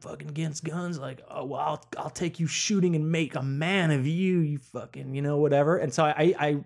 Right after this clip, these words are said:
I messaged him back and I said, um, "I would love for you to take me shooting. I'll, I'll take you up on that. This is my personal phone number. Please reach out to me and I'll come and, and shoot with you. I'd love that. I've only ever shot a twenty-two carabine and it was years ago or whatever.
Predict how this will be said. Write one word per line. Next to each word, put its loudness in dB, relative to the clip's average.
I -4
messaged 0
him 2
back 2
and -2
I -2
said, 2
um, 0
"I 0
would 6
love 6
for 0
you 4
to 4
take 2
me -2
shooting. -8
I'll, 2
I'll 4
take 2
you 8
up 4
on 2
that. -2
This -2
is 0
my 4
personal 0
phone 0
number. 2
Please -4
reach -2
out 0
to -10
me -2
and -4
I'll -2
come -6
and, -6
and -8
shoot 0
with -4
you. -2
I'd 0
love 2
that. 2
I've 2
only 2
ever 2
shot 0
a -2
twenty-two -2
carabine -2
and -8
it -10
was -12
years 2
ago 0
or 0
whatever. -4